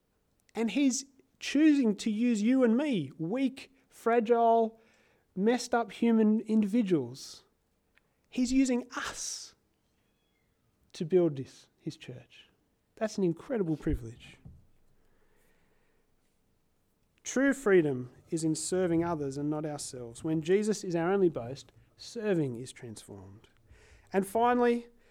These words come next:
when Jesus is our only boast, the way we relate to the world around us is transformed. Have a look. Verse twelve, "Those who want to impress people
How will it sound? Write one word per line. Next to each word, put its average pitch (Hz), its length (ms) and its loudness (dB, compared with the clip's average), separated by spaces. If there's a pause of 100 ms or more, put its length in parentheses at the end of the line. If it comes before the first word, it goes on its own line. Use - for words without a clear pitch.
(140)
when 208 200 4
Jesus 262 420 -2
is 214 180 -4
our 202 200 6
only 247 240 0
boast, 143 640 -6 (1000)
the 185 80 4
way 214 380 0
we 240 140 2
relate 190 520 4
to 170 100 -6
the 156 80 0
world 165 280 4
around 151 380 -2
us - 500 -16 (340)
is 131 140 -14
transformed. 117 720 -12 (1080)
Have 147 120 -10
a 135 40 -8
look. 117 160 -12 (1120)
Verse 156 140 2
twelve, 143 400 2
"Those 233 360 8
who 247 100 4
want 220 240 6
to 220 100 6
impress 226 560 4
people 151 600 -4